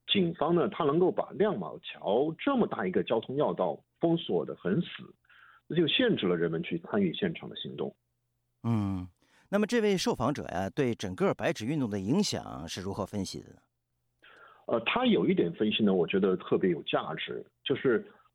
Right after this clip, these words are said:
Speaker 1: 通过白纸运动，人们之间实际上是互相表明了心迹，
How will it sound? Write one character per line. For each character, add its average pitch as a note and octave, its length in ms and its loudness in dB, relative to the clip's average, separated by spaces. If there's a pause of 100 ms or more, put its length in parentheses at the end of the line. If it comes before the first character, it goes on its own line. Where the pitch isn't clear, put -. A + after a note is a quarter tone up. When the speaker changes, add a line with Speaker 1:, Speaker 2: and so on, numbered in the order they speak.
(140)
Speaker 1:
通 A3 140 4
过 A#3 100 4
白 - 180 0
纸 - 140 -2
运 F#3+ 220 2
动， F2+ 280 0 (180)
人 G#2+ 220 2
们 F#3+ 160 4
之 G3 120 2
间 F3+ 260 4
实 A#2 180 -8
际 C3+ 140 -2
上 A#2 180 2
是 G#2 240 2
互 C#3+ 300 0
相 D#3 220 0
表 E2 200 2
明 F#3+ 140 0
了 A#3 100 4
心 G3+ 420 2
迹， G#3+ 300 0